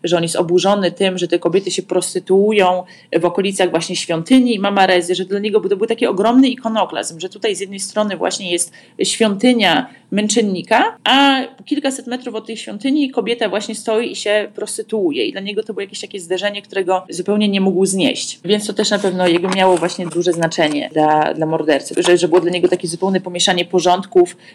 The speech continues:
y, sakrum i, i profanum. I on po-, po-, mówił tak, że jakby sam morderca lata temu mówił, wie-, znaczy za-, zanim, lata temu, no zanim został stracony,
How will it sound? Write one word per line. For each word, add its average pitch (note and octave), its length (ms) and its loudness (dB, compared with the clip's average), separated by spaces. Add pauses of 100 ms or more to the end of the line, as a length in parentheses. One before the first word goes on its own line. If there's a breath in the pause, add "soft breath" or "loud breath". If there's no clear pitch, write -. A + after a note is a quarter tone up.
(120)
y, A#3 60 4
sakrum E3+ 520 0
i, D3 360 2
i F3+ 100 0
profanum. E3 560 0 (100)
I E3 100 2
on F#3 200 -2
po-, - 160 2
po-, A3+ 180 -2
mówił A#3+ 440 4
tak, G#3 220 2
że F#3 360 0 (120)
jakby F#3 280 -2
sam G#3+ 200 0
morderca G3 640 0
lata F#3+ 240 0
temu F#3 280 0
mówił, F3+ 360 0
wie-, E3+ 200 2
znaczy E3+ 220 -8
za-, E3+ 100 0
zanim, E3+ 300 -6
lata E3+ 180 -8
temu, D#3+ 200 -10
no F3+ 80 -8
zanim E3+ 220 -2
został E3+ 220 -6
stracony, D#3+ 480 -4